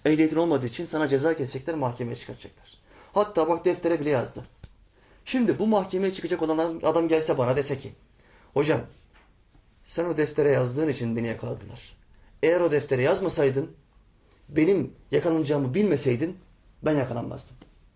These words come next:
Böyle bir şey diyebilir mi? Mantıksız. Aklı evvellik olmaz mı bu?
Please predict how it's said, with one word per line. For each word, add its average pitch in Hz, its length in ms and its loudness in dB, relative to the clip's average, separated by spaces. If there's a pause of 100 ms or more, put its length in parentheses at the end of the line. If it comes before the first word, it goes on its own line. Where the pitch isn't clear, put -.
(720)
Böyle 160 180 2
bir 156 40 -4
şey 151 160 0
diyebilir 151 260 0
mi? 196 100 -8 (1500)
Mantıksız. 165 760 2 (640)
Aklı 180 420 2
evvellik 180 440 2
olmaz 202 300 2
mı 226 120 -4
bu? 214 160 -8